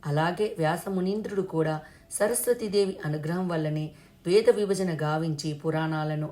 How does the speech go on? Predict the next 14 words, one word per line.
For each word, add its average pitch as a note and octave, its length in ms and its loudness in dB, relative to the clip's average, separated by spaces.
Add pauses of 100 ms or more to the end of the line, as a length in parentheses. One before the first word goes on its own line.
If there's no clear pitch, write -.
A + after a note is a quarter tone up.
ఆవిష్కరించాడని D#3 1080 -2 (480)
మహాభారత, D#3 840 2
భాగవత, D#3 600 -2
బ్రహ్మసూత్రాది F#3+ 1000 -2
రచనలు D#3+ 520 -4
చేసి D3+ 320 -4 (480)
భారతీయ F#3 520 0
సనాతన G#3 500 -2
ధర్మ E3 320 -2
వ్యవస్థను F#3+ 640 -2 (400)
మూల G#3 240 2
పురుషుడిగా D#3+ 560 -4
నిలిచాడన్నది D3+ 760 -2
ప్రతీతి. D3 600 -6